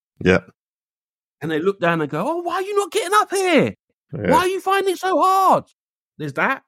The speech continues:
Speaker 2: And there's also Lord of the Rings. Like, that, that, the, the analogy of that, which is about power and construct again, and when it gets you, how drunk it makes you feel and how, that's another lesson to be learned.
Speaker 1: Mm.
Speaker 2: And again, I've,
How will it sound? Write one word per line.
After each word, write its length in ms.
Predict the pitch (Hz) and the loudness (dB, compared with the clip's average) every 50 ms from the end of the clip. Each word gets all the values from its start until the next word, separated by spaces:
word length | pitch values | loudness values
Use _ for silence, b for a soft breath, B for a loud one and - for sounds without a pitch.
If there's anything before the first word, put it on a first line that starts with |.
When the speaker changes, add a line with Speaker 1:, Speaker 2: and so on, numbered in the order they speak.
| _ _ _ _ _ _ _ | _ _ _ _ _ _ _
Speaker 2:
And 100 | - 147 | -2 0
there's 160 | 151 151 143 160 | 0 0 0 0
also 340 | 175 185 180 - 165 147 | 0 0 0 0 0 0
Lord 280 | 143 143 160 160 160 156 | 2 2 4 2 4 2
of 100 | 156 143 | 2 2
the 80 | 143 139 | 2 2
Rings. 600 | 147 147 123 104 98 85 80 - - - - _ _ _ _ _ _ _ _ _ _ _ _ _ _ _ - | 2 2 2 2 0 -4 -6 -10 -14 -16 -18 _ _ _ _ _ _ _ _ _ _ _ _ _ _ _ -2
Like, 280 | 123 123 123 117 - _ _ _ _ _ _ _ _ _ _ - | 0 2 2 0 -2 _ _ _ _ _ _ _ _ _ _ -6
that, 220 | 156 160 170 - - | -4 -4 -4 -4 -4
that, 200 | 180 180 170 170 151 | -4 -4 -4 -4 -6
the, 140 | 147 156 135 | -6 -4 -2
the 100 | 156 160 | -2 0
analogy 500 | 165 170 180 196 208 202 185 - 190 185 | 0 2 2 2 2 2 2 2 2 2
of 120 | 185 175 175 | 2 2 0
that, 280 | 165 185 220 226 - - _ _ | -2 -2 -2 -4 -6 -8 _ _
which 180 | - 139 135 - | -2 -2 0 0
is 120 | 151 143 | 0 0
about 320 | 143 139 160 151 127 - - | 2 2 2 0 0 -2 -8
power 360 | - - 165 160 156 160 165 | -6 -2 0 2 2 4 2
and 100 | 156 147 | 2 2
construct 520 | - 180 170 165 - - 170 135 - - | 2 2 2 2 2 -2 -4 -2 -2 -4
again, 500 | 147 135 151 143 156 175 202 226 240 220 - _ _ _ _ _ _ _ _ - | -4 0 2 2 2 2 2 0 -2 -4 -8 _ _ _ _ _ _ _ _ 2
and 140 | - 170 165 | 4 4 6
when 80 | 170 | 4
it 120 | 165 127 - | 2 2 0
gets 320 | 180 180 - - - - | -2 -2 -2 -4 -6 -2
you, 140 | 160 151 135 | 0 0 0
how 160 | 135 156 143 | 2 0 0
drunk 380 | - - 156 160 160 147 - 147 | 0 2 2 2 2 2 0 0
it 60 | 139 | 2
makes 200 | 147 139 139 - | 2 2 0 -2
you 80 | 143 | -4
feel 200 | 135 - 156 156 | -4 -2 0 0
and 80 | 143 127 | 0 0
how, 180 | 143 127 - _ _ _ _ _ _ _ _ _ _ _ _ _ _ - | -2 -4 -8 _ _ _ _ _ _ _ _ _ _ _ _ _ _ -2
that's 280 | 180 175 165 143 - | -2 -2 -2 -4 -2
another 320 | 165 151 156 165 156 147 135 | -2 0 0 0 0 0 0
lesson 380 | 131 120 117 - - 113 104 - | -2 -2 -2 -4 -6 -6 -6 -6
to 120 | - 98 | -6 -4
be 120 | 104 101 92 | -2 -2 0
learned. 300 | 92 87 85 78 69 - _ _ _ _ _ _ _ - | 0 -2 -4 -4 -8 -10 _ _ _ _ _ _ _ -2
Speaker 1:
Mm. 260 | 90 85 82 80 80 - | -2 0 0 -2 -2 0
Speaker 2:
And 140 | 127 127 131 | 2 2 2
again, 460 | 135 131 160 156 147 131 117 110 104 - | 2 2 2 2 2 2 2 0 0 -2
I've, 180 | 127 120 - | -2 -4 -4